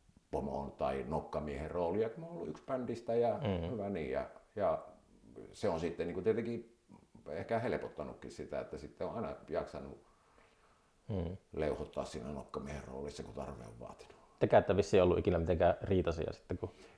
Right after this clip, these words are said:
Speaker 1: Ei oo oltu, että kyllä
Speaker 2: kun mä mietin, kun radiopuhelimet on ollut vieraana tässä, niin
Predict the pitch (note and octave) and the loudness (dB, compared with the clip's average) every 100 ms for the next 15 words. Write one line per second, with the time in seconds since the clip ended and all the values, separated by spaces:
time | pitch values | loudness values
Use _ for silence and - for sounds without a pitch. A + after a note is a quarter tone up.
0 | - D3+ F3+ F3 D3+ C3+ B2+ B2+ A#2 G#2+ | 6 8 8 6 8 8 8 8 6 4
1 | G2+ G2+ C3 C#3 C3 C#3 C#3 C#3 C#3 C#3+ | 0 4 4 6 8 10 10 10 10 10
2 | C3+ G#2+ G2 G2+ F#2 - F#2+ F#2+ F#2+ - | 10 8 6 8 8 8 10 10 8 4
3 | - - G#2+ G#2 F#2+ F2 F#2+ - F2 E2+ | -14 6 10 10 10 8 6 4 2 2